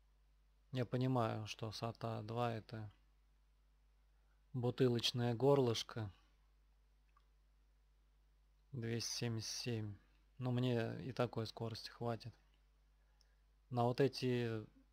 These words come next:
вторая строчка, третья, четвертая, это уже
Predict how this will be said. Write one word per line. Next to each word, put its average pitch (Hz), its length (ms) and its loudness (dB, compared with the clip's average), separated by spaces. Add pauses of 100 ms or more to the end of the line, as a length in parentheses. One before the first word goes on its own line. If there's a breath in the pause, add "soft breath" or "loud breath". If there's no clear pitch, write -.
(800)
вторая 135 440 4
строчка, 120 460 -4
третья, 117 400 -2
четвертая, 117 800 0
это 113 380 -6
уже 110 440 -6